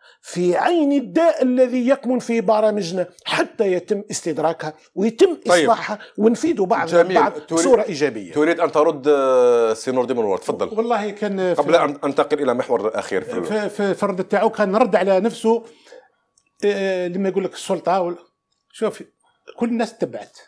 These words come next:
Speaker 3: مقاطعة الأحزاب للدعوة اللي تقدمت في إعادة النظر في، في الدستور.
Speaker 2: نعم.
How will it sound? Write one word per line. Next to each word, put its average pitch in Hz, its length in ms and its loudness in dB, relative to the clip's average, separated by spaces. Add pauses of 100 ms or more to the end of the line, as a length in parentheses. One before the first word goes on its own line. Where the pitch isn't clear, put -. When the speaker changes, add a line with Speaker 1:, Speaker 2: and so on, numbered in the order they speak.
(360)
Speaker 3:
مقاطعة 165 540 -4 (320)
الأحزاب 160 580 -4 (100)
للدعوة 196 520 0
اللي 208 140 -4
تقدمت 226 440 -4
في 185 300 -6
إعادة 196 300 -4 (240)
النظر 180 360 0
في، 185 220 -8
في - 100 -10
الدستور. 151 480 -6 (160)
Speaker 2:
نعم. 95 280 -8